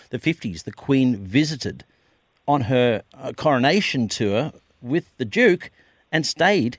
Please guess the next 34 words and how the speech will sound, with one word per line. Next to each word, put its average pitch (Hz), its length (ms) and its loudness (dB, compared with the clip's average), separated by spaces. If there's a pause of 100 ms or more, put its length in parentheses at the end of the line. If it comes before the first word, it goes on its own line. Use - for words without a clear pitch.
in 147 200 0
Warburton. 135 640 0
And 156 200 0
then 196 160 2
all 214 120 2
of 196 80 -2
a - 20 0
sudden 175 280 0
the 160 60 -6
town 190 360 -6
sort 156 160 -8
of 135 80 -8
just 139 180 -8
died 131 300 0
when 139 180 -4
logging 165 420 2
died, 104 300 -2
and 135 140 -2
it's - 260 -4
not 143 380 0
had 170 240 0
a 160 80 -2
purpose 175 480 -4
for - 140 -6
a 117 40 0
long 104 160 -4
time. 107 220 -4
Would 151 100 -2
that 214 140 0
be 214 100 -4
fair 180 240 2
to 147 60 -2
say? 156 280 2
And 139 160 0